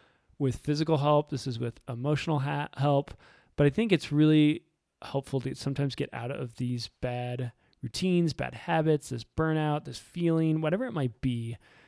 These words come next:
We, we really do need to actually, it's like a physical sense of, like, I gotta pull myself out. Like, even today with,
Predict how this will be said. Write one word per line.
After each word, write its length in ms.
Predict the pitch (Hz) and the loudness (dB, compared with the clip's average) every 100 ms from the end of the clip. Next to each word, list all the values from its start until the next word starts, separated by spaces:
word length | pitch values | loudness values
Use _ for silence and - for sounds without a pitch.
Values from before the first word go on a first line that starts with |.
| _ _ - | _ _ 2
We, 200 | 147 175 | 2 4
we 120 | - 151 | 2 2
really 280 | 180 262 | 2 2
do 240 | 143 139 151 | 0 2 2
need 160 | 139 | 2
to 100 | 120 - | 0 -8
actually, 320 | - 143 135 | -6 -4 -4
it's 140 | 131 | -4
like 120 | 151 | -4
a 40 | 123 - - | -6 -12 0
physical 580 | 160 156 147 143 139 | 2 4 2 2 2
sense 260 | 131 139 131 | 0 -2 -4
of, 100 | 123 | -4
like, 160 | 120 - | -6 -8
I 80 | 123 | -10
gotta 180 | 139 120 - | -6 -6 -10
pull 680 | - 139 143 147 143 151 - | -6 0 4 6 4 2 -6
myself 800 | 135 123 - 123 120 117 - - _ _ _ _ | -8 -8 -6 -6 -6 -6 -12 -20 _ _ _ _
out. 360 | 117 110 117 - - | -10 -10 -10 -12 -4
Like, 180 | 143 | -2
even 360 | 160 151 143 143 | 2 2 2 -2
today 480 | - 139 135 120 117 - | -8 -4 -2 -2 -8 -10
with, 140 | 131 | -10